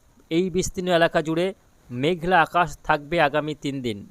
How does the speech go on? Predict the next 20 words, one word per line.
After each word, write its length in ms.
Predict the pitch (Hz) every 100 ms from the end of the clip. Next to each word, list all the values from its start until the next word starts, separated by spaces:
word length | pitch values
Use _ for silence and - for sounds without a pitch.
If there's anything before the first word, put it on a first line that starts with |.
| -
এবং 380 | 139 175 202 139
বৃষ্টির 400 | 147 - 170 165
সম্ভাবনা 520 | - 135 139 147 147
রয়েছে। 260 | 147 -
আমরা 160 | 143 180
একটু 160 | 185 170
মেঘের, 600 | 131 170 156 185 185 185
আহ, 1040 | - 156 147 139 _ _ _ _ _ -
আহ, 80 | 135
মেঘমালায় 540 | 135 170 165 180 185
চলে 280 | 180 170 175
গেলে 240 | 180 165 180
বুঝতে 320 | 156 143 165
পারবো। 400 | 165 165 131 202 - _ _ _ _ _ _ _ _ -
আগামী, 500 | 131 143 185 190 190 - _ _ _ _
আহ, 260 | 127 131 135
আট 240 | 160 180 -
তারিখ 200 | 202 196
থেকেই 420 | - 196 185 156
দেখুন 480 | 175 170 - 151 208